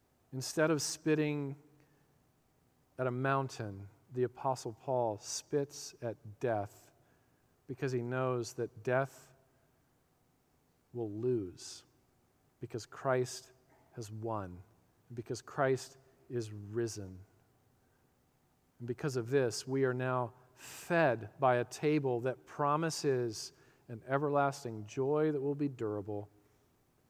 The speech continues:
and a temporary sorrow that is, in fact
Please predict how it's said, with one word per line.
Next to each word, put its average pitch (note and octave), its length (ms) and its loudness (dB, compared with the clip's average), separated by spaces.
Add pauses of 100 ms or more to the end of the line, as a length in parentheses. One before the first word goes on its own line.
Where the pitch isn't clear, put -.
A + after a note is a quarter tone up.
(1800)
and B2+ 80 -2
a A#2 40 -4
temporary D3 580 2
sorrow G#2 680 0 (600)
that B2 180 -2
is, C3+ 460 4
in A#2 180 -8
fact A#2 640 0